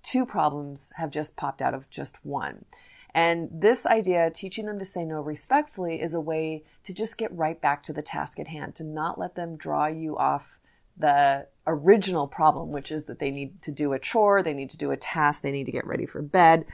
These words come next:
something like that. So teaching them to say no, no respectfully means modeling it, saying no to them in a respectful tone of voice when it's appropriate for you to do so,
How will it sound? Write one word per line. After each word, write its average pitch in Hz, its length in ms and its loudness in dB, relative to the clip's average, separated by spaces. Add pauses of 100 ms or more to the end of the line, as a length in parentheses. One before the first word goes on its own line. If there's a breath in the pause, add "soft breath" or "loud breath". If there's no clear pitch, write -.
(140 loud breath)
something 151 440 -2
like - 260 -6
that. 62 280 0 (720 loud breath)
So 175 180 0
teaching 262 440 -4
them 277 120 0
to 269 100 -6
say 226 220 -2
no, 185 140 -2 (100)
no 170 220 2
respectfully 160 720 -2
means 147 400 -10
modeling 165 600 0
it, 247 260 -8
saying 165 380 -6
no 165 160 -2
to 165 120 -6
them 156 220 0
in 190 100 -4
a 185 60 -4
respectful 160 500 -6
tone 156 220 -8
of 147 140 -8
voice 135 340 -6
when 147 140 -8
it's - 420 -14
appropriate - 460 -10
for 185 80 -8
you 180 80 -6
to 196 100 0
do 160 160 -6
so, 143 380 -6